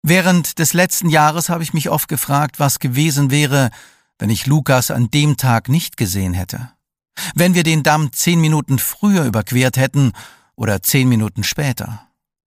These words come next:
Wenn Dominiks Zug Verspätung gehabt hätte. Wenn Flut gewesen wäre. Wenn Dad auf dem Rückweg noch tanken gefahren wäre. Wenn Lukas, wo immer er herkam, einen Tag früher oder später aufgebrochen wäre.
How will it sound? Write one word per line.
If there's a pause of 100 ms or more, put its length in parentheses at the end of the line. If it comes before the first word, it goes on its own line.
(220)
Wenn
Dominiks
Zug
Verspätung
gehabt
hätte. (520)
Wenn
Flut
gewesen
wäre. (460)
Wenn
Dad
auf
dem
Rückweg
noch
tanken
gefahren
wäre. (580)
Wenn
Lukas, (360)
wo
immer
er
herkam,
einen
Tag
früher
oder
später
aufgebrochen
wäre.